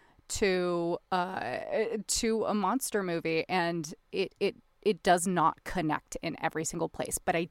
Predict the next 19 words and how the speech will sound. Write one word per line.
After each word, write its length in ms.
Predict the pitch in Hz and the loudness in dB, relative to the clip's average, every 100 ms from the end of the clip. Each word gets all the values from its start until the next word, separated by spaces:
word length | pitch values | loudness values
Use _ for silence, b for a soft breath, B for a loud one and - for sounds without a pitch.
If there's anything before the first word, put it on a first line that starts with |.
| _ | _
do 180 | 226 262 | 2 2
think 240 | 294 233 | 2 0
that 120 | 190 | 0
the 80 | - | -2
places 440 | - - 320 269 202 | -2 0 2 2 0
it 140 | - | -2
connects 500 | 190 165 151 - - b b b | -2 0 -2 -2 -12 b b b
outweighs 800 | 190 175 - 175 170 170 170 156 143 - | 2 2 0 0 2 2 0 -2 -10 -8
those 300 | - 156 151 - | 0 0 0 -2
issues 600 | 170 - 143 - - - B B - | -6 -4 -6 -6 -6 -10 B B -14
for 260 | - 285 | 2 6
me 540 | 269 269 294 294 285 285 | 8 10 10 10 8 6
personally. 880 | - 233 190 - 180 165 156 156 156 | 2 2 2 0 -2 0 2 0 0
And 140 | 190 | 0
you 120 | 208 240 | 0 2
can 200 | 254 240 | 2 4
absolutely 640 | 208 220 214 247 226 233 | 6 6 4 4 6 6
wholeheartedly 640 | 214 185 180 214 196 190 185 | 2 2 4 4 4 0 -4
disagree, 680 | 170 170 180 180 165 156 | -2 -2 -4 -2 0 0